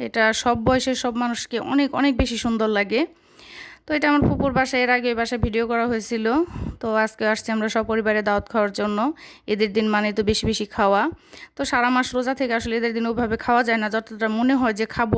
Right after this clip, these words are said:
আর খাবো, কিন্তু ওইভাবে আসলে খাওয়া যায় না। তো দেখেন সাদা সাদা ম্যাচিং হয়ে গেছে, তো ওটা বেশি সাদা, আমারটা একটু অফ হোয়াইট হয়ে গেছে। তো এখানে আমার পুচকি আম্মুটা, আম্মুটাকে একটু আদর করতেছি, তো ভিডিও করতেছি। ঈদের দিন মানে তো অনেক,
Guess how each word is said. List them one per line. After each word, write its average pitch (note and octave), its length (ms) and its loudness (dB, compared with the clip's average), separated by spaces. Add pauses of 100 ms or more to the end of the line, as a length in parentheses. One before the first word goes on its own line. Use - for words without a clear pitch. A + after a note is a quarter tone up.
আর A3 80 -2
খাবো, G#3+ 280 -2 (100)
কিন্তু G#3+ 180 -4
ওইভাবে G#3+ 220 -2
আসলে G#3+ 260 -6
খাওয়া A3+ 160 2
যায় G3+ 260 2
না। A3+ 60 2 (520)
তো - 80 -4
দেখেন D4 200 4
সাদা C#4 240 2
সাদা C#4 260 2
ম্যাচিং B3+ 220 2 (100)
হয়ে C4 180 4
গেছে, A#3 260 -2 (140)
তো - 120 -4
ওটা C4+ 240 0
বেশি C4 180 -2
সাদা, C4 220 0
আমারটা A#3+ 260 0
একটু A#3 220 -6
অফ A3+ 120 -2
হোয়াইট A#3 240 2
হয়ে A3 220 2
গেছে। A3 240 -2 (1000)
তো E4 60 -2 (180)
এখানে D#4 200 4
আমার D4+ 180 4
পুচকি C#4+ 320 -4
আম্মুটা, C#4+ 460 2 (1500)
আম্মুটাকে B3+ 360 2
একটু B3 140 2
আদর B3+ 180 0
করতেছি, B3 460 -4 (160)
তো - 80 -2
ভিডিও A#3 300 2
করতেছি। A#3+ 480 -2 (640)
ঈদের A#3 220 2
দিন B3 200 2
মানে A#3+ 140 2 (100)
তো A#3 60 2
অনেক, A#3+ 240 0